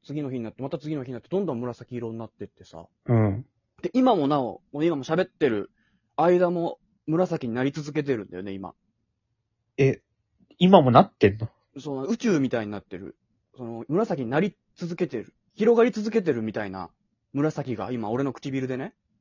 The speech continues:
Speaker 2: え、あれやの、なんか、「三十秒でどこが変わったんですか？」くらいの、あの、
Speaker 1: あ、歯体験みたいな。
Speaker 2: 歯体験くらい変わってる？
Speaker 1: あ、全然違う。
Speaker 2: あ、そんな感じじゃないんだ。
Speaker 1: もう本当に多分ちょっとずつなんだけど、一時間前と比べたら、
Speaker 2: うん。
Speaker 1: もう全然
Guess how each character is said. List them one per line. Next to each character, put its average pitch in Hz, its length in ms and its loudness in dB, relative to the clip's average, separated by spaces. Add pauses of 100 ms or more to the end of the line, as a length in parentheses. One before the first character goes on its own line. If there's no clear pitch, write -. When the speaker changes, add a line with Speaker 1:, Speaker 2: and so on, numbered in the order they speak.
(200)
Speaker 2:
え、 151 260 6
あ 135 120 6
れ 214 80 8
や 202 140 10
の、 123 100 6
な 117 100 6
ん - 20 -4
か、 110 80 -4
「三 170 300 4
十 190 160 8
秒 143 160 12
で 104 120 10
ど 135 140 8
こ 151 100 8
が 113 200 10
変 120 140 10
わ 113 60 12
っ - 100 0
た 131 120 10
ん 123 40 2
で 123 80 6
す - 80 -4
か？」 170 100 6
く - 80 2
ら 131 120 12
い 95 40 2
の、 92 200 -6 (560)
あ 107 100 2
の、 101 160 2
Speaker 1:
あ、 - 160 -2
歯 202 220 -2
体 233 240 2
験 160 160 -2
み 123 40 -6
た 120 80 -6
い - 20 -8
な。 95 220 -10 (160)
Speaker 2:
歯 - 180 8
体 196 160 12
験 196 120 2
く 202 60 8
ら 165 80 10
い - 20 -10
変 110 80 8
わ 104 80 8
っ - 60 -4
て 101 100 0
る？ 101 160 2 (500)
Speaker 1:
あ、 185 80 -4
全 180 180 -4
然 185 180 -2
違 185 60 -4
う。 139 180 -4 (1080)
Speaker 2:
あ、 147 120 6
そ 220 160 4
ん - 20 2
な 208 80 4
感 196 140 2
じ 190 40 4
じ - 20 4
ゃ 135 40 4
な 110 80 4
い 104 40 2
ん 98 40 -2
だ。 - 220 -8 (220)
Speaker 1:
も 214 180 -10
う 196 40 -8
本 294 200 -4
当 - 100 -8
に 240 80 -2
多 302 80 -2
分 226 60 -6
ち - 100 -8
ょ 226 40 -4
っ - 60 -8
と 269 120 -2
ず 240 140 -6
つ - 20 -6
な 170 100 -4
ん 139 60 -6
だ 123 100 -6
け 117 80 -8
ど、 107 300 -6 (180)
一 196 160 -6
時 240 140 2
間 240 180 4
前 240 180 -2
と 165 100 -8
比 160 100 -6
べ 165 160 0
た 151 100 -6
ら、 135 220 -4 (1040)
Speaker 2:
う 233 40 -2
ん。 - 0 -
Speaker 1:
も 202 40 0
う - 20 0
全 214 180 0
然 202 180 -2